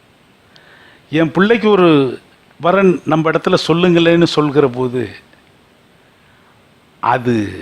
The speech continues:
எவ்வளவு தூரமான நிகழ்வாக மாறியது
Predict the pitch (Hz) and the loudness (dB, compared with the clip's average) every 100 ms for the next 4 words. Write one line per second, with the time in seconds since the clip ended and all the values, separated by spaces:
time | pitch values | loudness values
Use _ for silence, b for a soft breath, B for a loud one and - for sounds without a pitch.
0 | - _ _ _ _ 110 131 147 196 220 | -18 _ _ _ _ -4 -4 -2 2 2
1 | 202 214 185 135 - _ _ _ _ _ | 2 2 0 -2 -12 _ _ _ _ _
2 | 117 143 185 190 190 196 202 202 170 165 | -8 -2 2 2 2 2 2 2 2 2
3 | 170 160 160 156 131 127 143 143 127 117 | 0 0 0 0 -2 0 0 -2 -4 -6